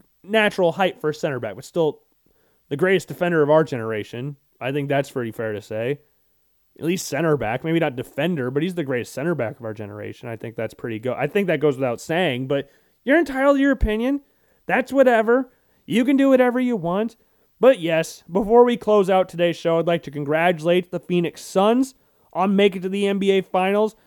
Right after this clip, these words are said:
I was a big Steve Young fan, gro-, Steve Young,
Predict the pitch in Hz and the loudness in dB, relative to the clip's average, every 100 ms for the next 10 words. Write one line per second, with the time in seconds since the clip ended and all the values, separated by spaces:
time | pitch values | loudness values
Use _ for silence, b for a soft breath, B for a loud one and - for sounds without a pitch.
0 | b 170 185 156 123 - 175 208 180 - | b 0 0 0 -6 -4 2 2 2 -6
1 | 202 185 175 190 185 196 196 185 196 - | -4 0 0 0 0 -2 -2 0 -2 -4
2 | - 127 123 127 120 | -10 -8 -6 -8 -8